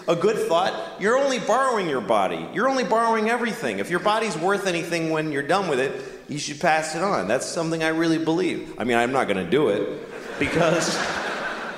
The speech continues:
I don't want to. Ew, it's mine. I don't want, I don't. I have a lot of beliefs, and I live by none of them. That's just the way I am.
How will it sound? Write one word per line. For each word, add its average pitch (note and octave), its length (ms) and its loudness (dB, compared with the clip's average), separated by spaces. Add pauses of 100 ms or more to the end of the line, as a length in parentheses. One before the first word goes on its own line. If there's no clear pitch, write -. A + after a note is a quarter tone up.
(220)
I - 100 4
don't A#2+ 140 4
want F3+ 220 2
to. A#2+ 80 -2
Ew, D3+ 400 2
it's - 140 -6
mine. G#2+ 560 -2
I A2+ 100 4
don't D3 160 2
want, D#3 140 4
I D3 80 2
don't. E3 300 0 (1160)
I G3 100 4
have D4+ 220 2
a - 40 0
lot B3+ 180 2
of G3+ 100 -2
beliefs, F3 840 0 (400)
and C#3+ 180 2
I C3+ 120 2 (100)
live E3 220 0
by B2+ 160 4
none C#3 360 2
of A2 100 0
them. E2+ 220 -2
That's D3 300 0
just E3 240 0
the E3 80 2
way D3+ 160 4
I C3+ 100 2
am. C3 440 0